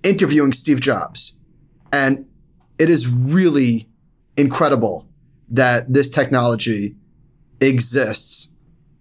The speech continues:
And it seems inevitable with all of the money pouring into this. I know money's been pouring into A I for a long, long time, but something's gonna come out of this.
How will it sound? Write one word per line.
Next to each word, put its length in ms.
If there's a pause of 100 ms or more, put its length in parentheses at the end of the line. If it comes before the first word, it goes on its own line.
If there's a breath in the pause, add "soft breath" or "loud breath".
(120)
And 320
it 100
seems 500 (480 soft breath)
inevitable 560
with 200
all 180
of 100
the 80
money 280
pouring 320
into 180
this. 120
I 40
know 280
money's 320
been 100
pouring 240
into 180
A 80
I 120
for 140
a 60
long, 260
long 140
time, 360 (560 soft breath)
but 200
something's 280
gonna 100
come 160
out 120
of 80
this. 260